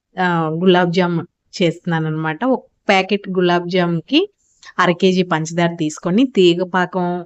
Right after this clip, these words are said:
వచ్చేంత వరకు స్టవ్ మీద ఉంచుకోవాలండి. ముందుగా నేను అర కేజీ పంచదార తీసుకొని అందులో రెండు గ్లాసులు నీళ్ళు వేసుకున్నాను చిన్న గ్లాస్‌తో.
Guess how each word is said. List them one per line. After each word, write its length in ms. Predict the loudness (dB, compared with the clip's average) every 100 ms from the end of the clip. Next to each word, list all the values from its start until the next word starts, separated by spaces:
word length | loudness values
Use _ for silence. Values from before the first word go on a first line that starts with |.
| -14 _ _ _ _ _ _ -4
వచ్చేంత 460 | -4 0 -2 0
వరకు 260 | -2 -2 -4
స్టవ్ 300 | -2 2 2
మీద 240 | 2 0 0
ఉంచుకోవాలండి. 880 | -2 -4 -4 -2 0 0 -2 0 2
ముందుగా 420 | 2 2 2 0
నేను 220 | 0 -2 -4
అర 100 | -4
కేజీ 260 | -6 -6 -4
పంచదార 440 | -6 -4 -4 -4
తీసుకొని 480 | -4 -8 -6 -4 -2
అందులో 280 | -2 0 0
రెండు 260 | 0 -2 -4
గ్లాసులు 440 | -6 -6 -8 -8
నీళ్ళు 360 | -6 -6 -6 -4
వేసుకున్నాను 680 | -4 -6 -10 -6 -4 -2 -2
చిన్న 240 | -2 -4 -2
గ్లాస్‌తో. 480 | -2 -2 -4 -4